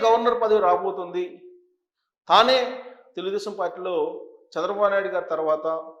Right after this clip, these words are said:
అనేటువంటి ఒక ఫీల్ తెచ్చేలాగా మీడియాని మేనేజ్ చేస్తూ ఉంటారు అనేది ఆయన మీద ఉన్నటువంటి అభిప్రాయం. అసలు ఒకానొక సమయంలో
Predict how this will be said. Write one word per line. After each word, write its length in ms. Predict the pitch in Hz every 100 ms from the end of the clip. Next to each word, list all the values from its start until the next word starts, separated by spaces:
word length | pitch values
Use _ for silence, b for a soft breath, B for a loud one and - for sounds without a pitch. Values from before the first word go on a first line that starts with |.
| 147
అనేటువంటి 960 | 156 160 165 156 156 151 139 135 - -
ఒక 300 | 147 151 -
ఫీల్ 380 | - 269 233 - - _ _ _ _ _
తెచ్చేలాగా 520 | 180 175 185 160 165 254
మీడియాని 500 | 190 185 180 165 143 - - _ -
మేనేజ్ 360 | 147 160 151
చేస్తూ 240 | 147 147 165 139
ఉంటారు 240 | 160 135
అనేది 260 | 131 147 269
ఆయన 200 | 208 151
మీద 180 | 156
ఉన్నటువంటి 400 | 156 143 143 147
అభిప్రాయం. 480 | - 127 123 - - - _ _ _ _ _ _ _
అసలు 160 | - 208
ఒకానొక 340 | 202 226 208 196
సమయంలో 380 | 226 247 214